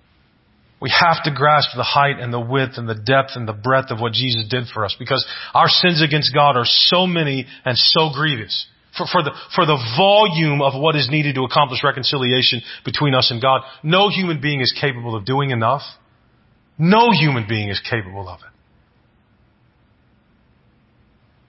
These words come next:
Have you, have, have you ever, have you just ever thought about that? Think of the best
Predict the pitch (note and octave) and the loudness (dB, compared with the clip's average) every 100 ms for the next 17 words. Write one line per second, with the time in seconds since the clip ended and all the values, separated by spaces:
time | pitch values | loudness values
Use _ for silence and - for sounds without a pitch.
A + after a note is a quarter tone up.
0 | _ _ _ _ _ _ _ D3+ D3 D3 | _ _ _ _ _ _ _ -6 -6 -8
1 | C3+ D3 D#3 D#3+ D#3 - B2+ B2 - - | -10 -12 -8 -8 -8 -12 -18 -6 -4 -2
2 | C#3+ D#3 - C#3+ D3 C#3 B2 G#2+ - - | -4 -6 -2 2 2 2 0 -2 -4 -18
3 | - - E3+ E3 C#3+ G2+ G#2 _ F3 F#3 | -18 -2 0 2 0 -2 -16 _ 4 4
4 | - - | 2 0